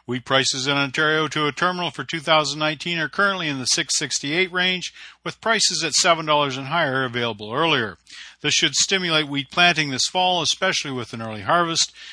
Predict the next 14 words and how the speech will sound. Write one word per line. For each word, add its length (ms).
And 100
needless 320
to 80
say, 260
Ontario 420
farmers 440
will 80
be 100
scrambling 520
to 80
get 180
wheat 260
planted 340
earlier, 480